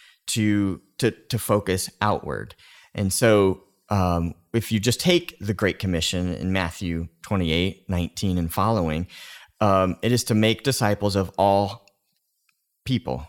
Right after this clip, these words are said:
of all nations, is what some versions say. That,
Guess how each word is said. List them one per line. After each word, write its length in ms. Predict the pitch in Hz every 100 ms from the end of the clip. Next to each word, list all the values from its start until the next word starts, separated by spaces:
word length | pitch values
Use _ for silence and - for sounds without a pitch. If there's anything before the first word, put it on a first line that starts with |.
| -
of 120 | 98
all 220 | - 110
nations, 720 | 104 107 110 120 - 76 82 104
is 220 | 95 -
what 180 | 98 -
some 460 | - 98 95 92 - -
versions 460 | 101 85 80 73
say. 320 | - 82 76 85 - - -
That, 220 | 117 107